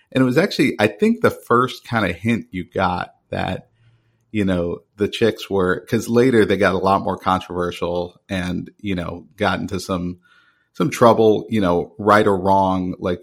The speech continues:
you know, we, we don't need to get into all that, but they definitely got a lot more political as their career went on. But at the time, they were just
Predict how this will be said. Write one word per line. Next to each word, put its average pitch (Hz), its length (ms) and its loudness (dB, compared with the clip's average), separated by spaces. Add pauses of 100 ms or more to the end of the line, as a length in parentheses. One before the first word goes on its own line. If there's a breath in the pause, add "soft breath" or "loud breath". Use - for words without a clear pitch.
(120)
you 98 160 -4
know, 90 60 -2
we, 95 180 -4
we 92 180 -6
don't 95 120 -4
need 98 80 -4
to 92 40 -4
get 98 160 -2
into 92 200 -4
all 95 220 -4
that, 95 360 -6
but - 160 -8
they 95 80 -2
definitely 107 320 0
got 92 140 -4
a 92 40 -4
lot 92 160 -4
more 92 120 -6
political 95 800 -4
as 95 160 -6
their 101 120 -6
career 95 300 -6
went 90 240 -8
on. 101 400 -4 (460 soft breath)
But 123 100 2
at 113 100 0
the 113 100 -6
time, 120 520 2
they 101 140 2
were 101 120 -4
just 98 300 -4